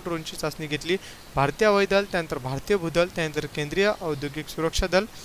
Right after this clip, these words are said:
आणि जे आहे ते हिंदी तिबेटी सीमा पोलीस बल म्हणजेच आयटीबीपी, आयटीबीपी,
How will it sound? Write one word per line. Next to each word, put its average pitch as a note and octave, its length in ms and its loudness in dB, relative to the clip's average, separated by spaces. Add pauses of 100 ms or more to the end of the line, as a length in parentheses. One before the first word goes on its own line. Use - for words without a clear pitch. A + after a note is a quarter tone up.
(840)
आणि C#3+ 260 -4
जे C#3 120 2
आहे D3 240 4 (500)
ते D#3 140 6 (140)
हिंदी D#3+ 360 -2
तिबेटी F#3+ 320 0
सीमा F#3 320 -2
पोलीस F3+ 300 -4
बल F#3 180 4
म्हणजेच D3 320 -4
आयटीबीपी, F#3 560 2 (1900)
आयटीबीपी, D3 640 -4